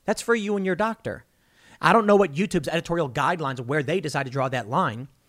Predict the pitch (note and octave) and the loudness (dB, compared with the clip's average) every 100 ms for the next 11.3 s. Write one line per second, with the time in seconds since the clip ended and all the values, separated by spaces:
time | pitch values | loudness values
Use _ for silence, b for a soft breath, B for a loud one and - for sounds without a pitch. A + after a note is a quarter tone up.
0 | b b b C#3 - A#3 B3+ - C3+ G#2+ | b b b -2 2 2 2 -2 -4 -6
1 | - - _ _ _ _ _ _ C#3+ D3 | -12 -14 _ _ _ _ _ _ -4 0
2 | D3+ F3 F#3+ G#3 G3+ E3+ F3+ D#3+ D#3 D3+ | 0 0 2 2 2 0 -2 -2 -2 -2
3 | C3+ C#3 B2+ B2 C#3 C#3 B2 A#2 C#3 - | -2 -4 -4 -2 -2 -2 -6 -6 -6 -2
4 | F#3+ G#3+ - C3 C3 C3+ B2+ - D3 B2 | 0 -2 -4 -6 -4 -2 -4 -2 0 0
5 | A#2+ C#3 B2+ A#2 G#2+ E3 D3+ C3+ B2 A#2 | -2 -6 -6 -6 -2 -2 -2 -4 -4 -4
6 | G#2+ G#2+ G#2+ - - _ _ b b b | -4 -6 -6 -6 -10 _ _ b b b
7 | b b b b b b b b b _ | b b b b b b b b b _
8 | C#3+ G3+ C4+ A3+ A3 F#3+ - E3+ D3 C3 | 4 6 6 4 2 2 2 0 0 -4
9 | A#2 A2+ G#2 - _ _ _ _ _ E3 | -6 -8 -10 -16 _ _ _ _ _ -4
10 | E3 F#3 F3 D#3+ - - E4+ G4 - C3 | 0 2 2 0 -4 0 2 2 0 -4
11 | D#3+ C4 | -4 -6